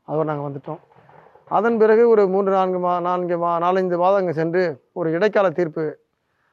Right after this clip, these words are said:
ஆயிரத்தி தொள்ளாயிரத்தி தொண்ணூத்தி ஆறுலயே வந்தது. அந்த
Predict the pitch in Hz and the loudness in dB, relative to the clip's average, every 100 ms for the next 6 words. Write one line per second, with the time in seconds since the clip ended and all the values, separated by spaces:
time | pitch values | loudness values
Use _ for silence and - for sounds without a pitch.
0 | _ _ 151 196 190 185 160 180 180 185 | _ _ 0 0 2 0 0 -2 2 2
1 | 165 190 180 160 147 147 - _ _ _ | 4 4 4 2 0 -4 -6 _ _ _
2 | _ _ _ 156 | _ _ _ -10